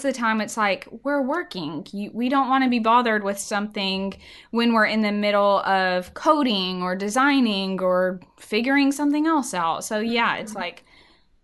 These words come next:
Speaker 1: that's another one. Just don't cross that line. <laughs>
Speaker 2: I really like the idea of, I don't know how to set a status on Skype, but I might need to look into that. I do have a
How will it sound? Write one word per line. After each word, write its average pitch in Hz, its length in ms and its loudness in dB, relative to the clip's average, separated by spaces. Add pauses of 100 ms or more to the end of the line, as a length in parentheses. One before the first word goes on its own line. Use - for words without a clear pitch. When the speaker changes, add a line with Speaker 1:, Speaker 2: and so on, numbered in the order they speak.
(120)
Speaker 1:
that's 466 240 0
another 285 360 2
one. 247 240 2
Just 247 440 -4
don't 254 300 2
cross 180 360 0
that 147 240 -2
line. 165 420 0
<laughs> - 0 -
Speaker 2:
I 302 560 6
really 254 260 2
like 220 240 -4
the 214 120 -4
idea 208 260 -6
of, 196 120 -10
I 233 120 -8
don't 269 140 -8
know 240 80 -6
how 226 140 -6
to 208 100 -8
set 214 180 -8
a 208 100 -10
status 208 420 -12
on - 80 -8
Skype, 233 340 -8
but 233 80 -12
I 220 60 -8
might 247 160 -4
need 269 120 -2
to 226 60 -8
look 208 200 -6
into 208 180 -8
that. - 240 -6
I 240 100 0
do 247 160 -4
have 240 220 -2
a 220 360 -2